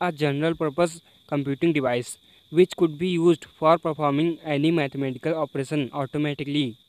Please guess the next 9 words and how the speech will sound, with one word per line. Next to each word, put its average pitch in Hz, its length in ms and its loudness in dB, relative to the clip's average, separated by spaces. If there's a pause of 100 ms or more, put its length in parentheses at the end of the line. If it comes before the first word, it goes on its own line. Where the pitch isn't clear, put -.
(160)
यह 160 140 2
एक 180 200 2
सामान्य 143 440 2
प्रयोजन 147 420 0
computing 139 520 0
उपकरण 143 360 0
था 120 240 -12 (440)
जिसका 139 400 0
उपयोग 156 300 0